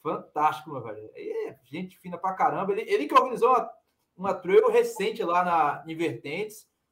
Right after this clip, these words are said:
botando o pessoal pro meio do mato. Fantástico, meu velho. Fantástico mesmo. Manda um abraço pra Juruna aí também, viu, Jerônimo?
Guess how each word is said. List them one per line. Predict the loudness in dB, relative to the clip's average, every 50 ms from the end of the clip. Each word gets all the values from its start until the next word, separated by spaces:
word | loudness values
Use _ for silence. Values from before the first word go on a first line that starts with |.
| _ _ _ _
botando | -6 -2 -2 -2 0 0 0 0 0 0
o | 0
pessoal | 0 0 2 4 4 6 6 4 2
pro | 0 0
meio | 2 2 2
do | 2 2
mato. | 2 4 6 6 6 4 2 -4 -14 _ _ -12
Fantástico, | -12 -12 -8 -2 2 2 2 2 0 -6 -14
meu | -16 -16
velho. | -16 -18 -20 _ _ _ _ _
Fantástico | -18 -16 -16 -10 _ -2 -2 -2 -2 -6 -10
mesmo. | -8 -6 -6 -6 -8 -10 -14 _ _ _ _ _ _ _ -2
Manda | 0 4 8
um | 8
abraço | 10 10 10 8 8
pra | 8 4 2
Juruna | 2 2 0 0 0 2 2 2
aí | 2
também, | 0 0 0 0 0
viu, | -2 0
Jerônimo? | 2 2 2 0 -2 -8